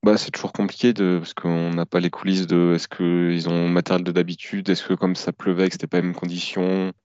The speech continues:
euh, ils ont pas pris le bon matos, enfin, tu sais, des, une erreur de choix de matériel, après ça arrive, ça. C'est, enfin, c'est toujours dur de l'extérieur de dire. Est-ce que c'est possible parce que leur coureur était peut-être un peu, euh, un peu dans le dur et que du coup ils roulaient au mauvais endroit et que du coup ils allaient se faire des crevaisons parce qu'ils roulaient dans un trou ou dans une ornière ?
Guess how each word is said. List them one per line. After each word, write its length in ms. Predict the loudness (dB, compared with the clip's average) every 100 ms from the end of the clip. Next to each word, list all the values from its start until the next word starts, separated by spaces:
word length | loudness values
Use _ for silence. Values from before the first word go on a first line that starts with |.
| -2
euh, 200 | 2 4
ils 120 | 2
ont 60 | 0
pas 140 | -2
pris 180 | -2 -6
le 60 | -2
bon 100 | 2
matos, 400 | 2 0 -4 -4
enfin, 160 | -8 -8
tu 80 | -6
sais, 120 | -6
des, 180 | -4 -10
une 440 | -10 -16 -16 -6
erreur 260 | 0 2 2
de 80 | -2
choix 200 | -8 -10
de 80 |
matériel, 500 | -8 -8 -6 -8 -8
après 200 | -10 -12
ça 160 | -10 -8
arrive, 180 | -8 -8
ça. 140 | -14 -16 _ _ _
C'est, 320 | -10 -6 -4 -4
enfin, 240 | -4 -6
c'est 60 | -2
toujours 200 | 0 4
dur 160 | 4
de 100 | 4
l'extérieur 280 | 0 2 2
de 100 | 2
dire. 200 | 2 0
Est-ce 100 | 0
que 100 | -6
c'est 140 | -6
possible 320 | -4 -2 -6 -6
parce 160 | -8
que 120 | -6 -6
leur 120 | -4
coureur 280 | 2 2 2
était 160 | -4
peut-être 260 | -6 -4 -4
un 60 |
peu, 320 | -6 -2 -2 -4
euh, 80 | -8 _ _ -6
un 80 | -2
peu 140 | 0
dans 100 | 0
le 120 | 0
dur 260 | 0 2 2
et 20 |
que 60 | -2
du 80 |
coup 180 | -8 0
ils 60 | 2
roulaient 180 | 4 0
au 60 |
mauvais 240 | 2 0 2
endroit 460 | 0 2 2 2
et 40 | -2
que 200 | -8 -14
du 140 | -14
coup 200 | -10 -6
ils 100 | -6
allaient 160 | -6 -6
se 120 | -8
faire 280 | -10 -8 -4
des 80 |
crevaisons 440 | -4 0 0 0 -2
parce 120 | -6
qu'ils 100 | -4
roulaient 120 | -2
dans 180 | 0 0
un 80 | -2
trou 200 | -2 0
ou 20 |
dans 120 | 0
une 120 | 0
ornière ? 320 | 0 0 -2